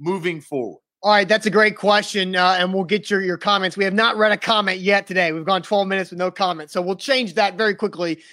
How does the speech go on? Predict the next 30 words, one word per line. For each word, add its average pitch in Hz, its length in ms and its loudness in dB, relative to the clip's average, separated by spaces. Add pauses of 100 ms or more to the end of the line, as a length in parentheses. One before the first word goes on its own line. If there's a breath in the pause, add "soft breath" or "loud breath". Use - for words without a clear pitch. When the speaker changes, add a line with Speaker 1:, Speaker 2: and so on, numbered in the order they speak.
(140)
Speaker 2:
and 214 100 -4
get 214 180 2
all 220 200 6
of 202 80 2
your 202 140 -2
impact 196 520 -2
inputs, 196 460 -4 (280 soft breath)
uh, 185 120 0
here 202 320 2
on 202 260 2
the 180 80 -4
show. 196 480 2 (200 loud breath)
Uh, 175 60 -4
but 180 120 -6
first, 208 320 0
Zach, 196 240 0
tell 196 180 0
people 185 480 -4 (220 soft breath)
about 190 560 2 (220)
Tucker 185 420 0
Agency 175 600 -4
and 160 100 -8
how 175 400 2
they 165 140 -2
can 160 120 -8
help 160 220 -6
you 156 60 -14
save 143 200 -10
some 123 140 -18
money. 110 160 -16